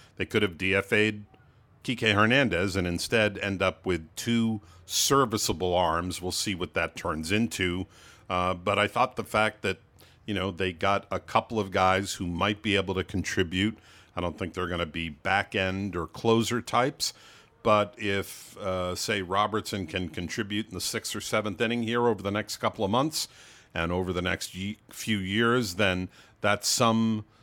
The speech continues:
salvageable, uh, return for Hernandez, who just had a god-awful season. There's no other way around it. Uh, I think a lot was expected of him when you look back to the fact that they extended him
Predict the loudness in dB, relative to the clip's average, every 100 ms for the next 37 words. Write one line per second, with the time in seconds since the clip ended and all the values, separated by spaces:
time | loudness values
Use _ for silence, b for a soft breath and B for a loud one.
0 | b -8 -2 0 0 -2 -4 0 0 0
1 | -4 -8 -2 0 0 -2 -4 0 2 2
2 | 2 -2 -2 0 2 2 2 2 0 0
3 | -2 -2 -2 -4 -10 b b b -8 -6
4 | 0 2 2 2 6 6 6 4 2 -4
5 | -2 -4 -4 -8 -8 -6 -4 0 0 0
6 | -2 -2 0 0 0 0 -2 -4 B B
7 | B -4 -2 -2 -4 -4 -4 -4 -2 0
8 | 2 0 -4 -6 -6 -2 -2 -2 2 2
9 | 2 0 0 0 -2 -2 -4 -2 2 2
10 | 0 -10 b b b b -8 -4 -2 0
11 | 2 2 2 -4 -4 -2 0 0 -2 -8
12 | -12 -6 -6 0 0 2 0 2 2 2
13 | 0